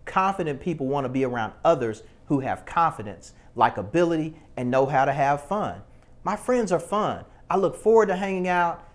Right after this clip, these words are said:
talking with them, kicking it with them. If I wanted to be sad, y'all, I could watch the news or an Eagles game. Little side note, I'm a Cowboys fan. It's all love, Philadelphia. It's all love.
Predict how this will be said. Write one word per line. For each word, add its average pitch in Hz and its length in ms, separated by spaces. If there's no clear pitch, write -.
talking 196 440
with 180 200
them, 160 260
kicking 220 320
it 175 80
with 175 240
them. 156 200
If 160 140
I 220 60
wanted 214 260
to 165 40
be 170 80
sad, 190 400
y'all, 185 440
I 160 80
could 143 180
watch 120 220
the 107 100
news 185 600
or 131 180
an 123 120
Eagles 185 340
game. 165 500
Little 143 180
side 160 440
note, 151 200
I'm 139 140
a - 40
Cowboys 165 540
fan. 151 360
It's 202 160
all 165 180
love, 175 320
Philadelphia. 139 480
It's 147 120
all 143 180
love. 135 400